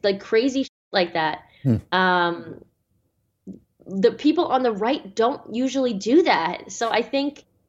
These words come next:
Speaker 1: it's a matter of, like, safety and just, like, just being like, "Okay, like, we're, we don't want these people to come and, and harass us, so just shut them up and we'll just deplatform <laughs> these people."
Speaker 2: Yeah.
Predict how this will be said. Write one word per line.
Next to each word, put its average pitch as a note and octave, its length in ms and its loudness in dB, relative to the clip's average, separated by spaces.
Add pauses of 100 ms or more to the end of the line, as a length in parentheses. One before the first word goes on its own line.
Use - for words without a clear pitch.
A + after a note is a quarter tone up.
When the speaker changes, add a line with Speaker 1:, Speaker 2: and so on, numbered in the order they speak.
(240)
Speaker 1:
it's A#3+ 200 0
a A#3 60 2
matter A#3+ 360 0
of, G3+ 160 -4
like, F#3+ 200 0
safety C4+ 680 -2
and G#3+ 160 -2
just, A3 240 0
like, F#3+ 280 0 (160)
just G3+ 200 -6 (560)
being G#3 220 -4
like, G3 200 0
"Okay, G3 360 2
like, F3 180 0
we're, F#3 120 -2
we G3 180 -4
don't F#3+ 120 0
want F#3 180 0
these G3+ 140 -4
people F#3 280 -6
to F#3+ 100 -2
come F3+ 240 0
and, - 180 -4
and F3 200 -4
harass E3+ 420 0
us, C4+ 180 -2
so G#3+ 120 -2
just G3 280 -6
shut G3+ 220 0
them G3 140 -2
up E3 220 0
and F#3+ 120 -2
we'll F3+ 100 -2
just F#3+ 220 -6
deplatform G#3 680 -2
<laughs> - 0 -
these D4 160 2
people." D4 480 -2
Speaker 2:
Yeah. - 220 -4